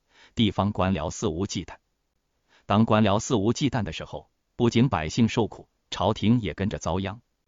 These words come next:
对百姓不负责任的官僚，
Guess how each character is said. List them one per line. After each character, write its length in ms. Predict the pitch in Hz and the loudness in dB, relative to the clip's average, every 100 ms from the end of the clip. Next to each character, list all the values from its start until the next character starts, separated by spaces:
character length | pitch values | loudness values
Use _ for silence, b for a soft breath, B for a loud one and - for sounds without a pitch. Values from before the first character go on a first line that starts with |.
| _ _ _ - | _ _ _ 0
对 200 | 120 107 | 2 4
百 240 | 90 87 | 2 0
姓 220 | - 147 | 2 2
不 140 | 113 117 | 2 0
负 160 | 104 | 0
责 180 | 87 85 | -2 -2
任 100 | 117 | -2
的 120 | 85 | -2
官 220 | - 90 | 0 0
僚， 240 | 104 - | 0 -4